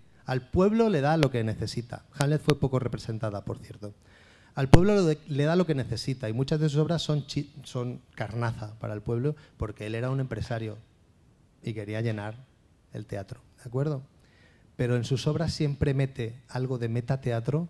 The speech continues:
algo de fingimiento, algo de este meta, de esta, eh, eh, metanfetamina o metadona o lo que sea que hace que se activen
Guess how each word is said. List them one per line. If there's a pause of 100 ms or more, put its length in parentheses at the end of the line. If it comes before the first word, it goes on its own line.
algo
de
fingimiento,
algo
de
este
meta,
de
esta, (400)
eh, (540)
eh,
metanfetamina
o
metadona
o
lo
que
sea
que
hace
que (380)
se
activen